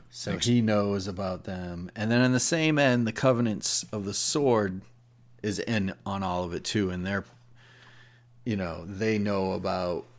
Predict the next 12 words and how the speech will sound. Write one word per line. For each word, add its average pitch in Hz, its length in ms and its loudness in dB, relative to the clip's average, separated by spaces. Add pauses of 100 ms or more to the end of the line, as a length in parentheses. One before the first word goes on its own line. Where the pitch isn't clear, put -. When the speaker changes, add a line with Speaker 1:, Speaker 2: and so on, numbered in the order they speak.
(580)
Speaker 1:
Super 98 320 -4
Patriot's 92 460 -6
kids, 92 560 -2 (100)
and 92 140 -6
so 82 420 -8 (300)
Speaker 2:
Because 120 320 2
apparently, 101 720 4
um, 85 460 4 (260)
Liberty 101 420 4
is - 400 2 (380)
a 90 80 -4
member. 104 520 4